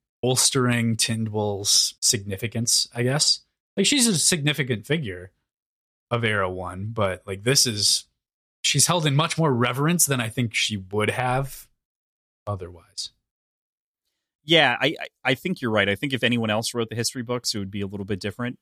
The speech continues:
Speaker 2: I don't think that she would get quite the attention, but again, history is written by the victors, of course, and that's something to some degree that we're gonna be talking about. I mean, especially when we get into Milan and kind of the conversation with Marasi later. Um, but yeah, that,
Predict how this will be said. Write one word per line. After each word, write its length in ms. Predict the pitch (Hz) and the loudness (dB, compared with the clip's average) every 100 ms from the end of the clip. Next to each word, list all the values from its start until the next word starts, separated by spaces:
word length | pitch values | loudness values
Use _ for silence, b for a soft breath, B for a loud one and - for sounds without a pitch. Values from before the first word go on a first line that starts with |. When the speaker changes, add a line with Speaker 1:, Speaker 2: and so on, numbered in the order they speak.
| - | -8
Speaker 2:
I 80 | 107 | -6
don't 180 | 104 | -6
think 200 | 92 107 | -6 -10
that 100 | 101 | -10
she 140 | - 104 | -12 -12
would 80 | 92 | -12
get 140 | 98 | -10
quite 180 | 101 95 | -10 -10
the 80 | 101 | -10
attention, 380 | 101 101 110 110 | -10 -8 -6 -4
but 260 | 98 - | -4 -6
again, 320 | 98 98 92 | -6 -6 -6
history 300 | 92 95 101 | -8 -10 -10
is 80 | 90 | -10
written 160 | 92 87 | -10 -10
by 100 | 87 | -12
the 80 | 85 | -10
victors, 540 | 92 - 90 85 - | -12 -10 -14 -12 -14
of 100 | 92 | -16
course, 420 | - 95 87 - | -12 -10 -6 -8
and 80 | 90 | -8
that's 160 | 87 - | -6 -6
something 360 | 87 85 82 b b b b - | -6 -12 -14 b b b b -2
to 60 | |
some 200 | - 196 | 2 2
degree 200 | 190 107 | 2 -2
that 100 | 98 | -2
we're 100 | 95 | -2
gonna 100 | 98 | -4
be 100 | 92 | -4
talking 360 | 87 104 98 101 | -2 0 0 -4
about. 300 | 95 87 - - | -6 -6 -8 -12
I 60 | 101 | -10
mean, 240 | 95 85 _ - | -8 -10 _ -6
especially 420 | 110 - 110 110 | -2 0 -2 -2
when 140 | 101 | -4
we 80 | 95 | -6
get 160 | 92 95 | -6 -6
into 200 | 95 95 | -6 -6
Milan 540 | 92 92 92 92 95 | -8 -6 -6 -4 -6
and 160 | 90 85 | -8 -10
kind 160 | 101 | -10
of 80 | 92 | -10
the 180 | 90 85 | -10 -12
conversation 540 | - 92 90 - 90 87 | -12 -14 -12 -14 -14 -14
with 80 | |
Marasi 400 | 85 87 85 87 | -16 -8 -8 -8
later. 380 | 87 98 98 85 _ _ _ _ - | -10 -12 -12 -16 _ _ _ _ -6
Um, 220 | 95 87 - | -4 -2 -2
but 120 | 117 | 4
yeah, 160 | 120 | 4
that, 240 | 95 113 | 6 2